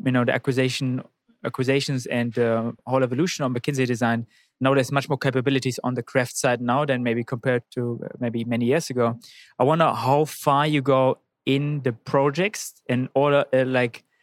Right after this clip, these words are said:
until maybe production, right? Or maybe complete execution of a new product or service.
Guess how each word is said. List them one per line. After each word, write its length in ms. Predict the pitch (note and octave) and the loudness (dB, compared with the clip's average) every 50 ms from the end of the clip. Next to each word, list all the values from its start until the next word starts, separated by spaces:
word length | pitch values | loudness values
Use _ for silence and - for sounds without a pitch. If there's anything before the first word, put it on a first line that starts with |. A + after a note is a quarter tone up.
| _ _ _ _ _ | _ _ _ _ _
until 300 | B2+ C3 B2+ - D3+ C#3 | -2 -2 2 0 0 2
maybe 260 | C#3 C3+ C3 C3 B2+ | 2 2 2 0 0
production, 520 | - - D3 C3+ C3+ B2+ - - B2+ F#2 _ _ _ _ _ _ _ | -2 0 2 2 2 2 0 -4 -4 -4 _ _ _ _ _ _ _
right? 220 | - B2 A#2+ A#2+ - | 0 0 0 0 0
Or 180 | B2+ A#2+ A#2+ A#2 | 0 0 0 0
maybe 300 | B2 C#3 C#3 C3+ C3+ C3 _ | 2 0 0 0 0 -4 _
complete 420 | - C#3+ C3 _ - D3 C#3+ - | -6 -6 -6 _ -2 0 0 0
execution 520 | C3 A#2+ - C3 - - D#3+ D#3 - - B2 | -2 -2 -4 -8 -4 -4 -4 -4 -4 -6 -2
of 160 | A#2 A#2+ A#2 | -2 -2 -2
a 20 | A#2+ | 0
new 140 | B2+ B2 A2+ | -4 -4 -4
product 380 | _ - B2+ A#2+ A#2 A2 _ | _ -2 0 0 0 -2 _
or 40 | A#2 | -10
service. 480 | - - C3 B2+ A#2+ A2+ G#2+ G#2 - | -6 -4 -4 -2 -2 -4 -4 -6 -10